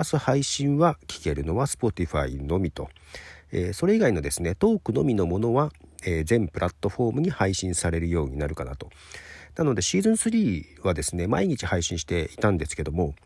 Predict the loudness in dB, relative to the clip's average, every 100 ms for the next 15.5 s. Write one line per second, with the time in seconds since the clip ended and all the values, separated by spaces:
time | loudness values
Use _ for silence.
0 | -20 -20 -20 -14 -4 -2 2 2 4 4
1 | 4 4 -2 -4 -12 0 2 2 -2 -6
2 | -8 -10 -4 -2 0 -2 -4 -4 -4 -4
3 | -4 2 2 4 0 -4 -8 -10 -8 -8
4 | -8 -6 -4 -4 -6 -12 -20 -20 -4 -2
5 | 0 4 4 4 4 2 2 -2 0 0
6 | 0 -2 -4 -2 0 0 -4 -4 -4 -4
7 | _ _ _ _ _ -20 -20 -12 -10 -4
8 | -2 -2 -4 -4 0 2 4 4 4 4
9 | 4 4 4 2 2 0 0 2 0 0
10 | 0 0 0 0 0 0 -2 -4 -10 -12
11 | -18 -20 -8 -2 0 2 0 2 2 2
12 | -2 0 0 0 -2 -4 -6 -8 -12 -18
13 | -20 -20 -20 -20 -20 -20 -10 -2 0 0
14 | 2 4 6 4 4 2 4 4 4 4
15 | 4 6 6 6 4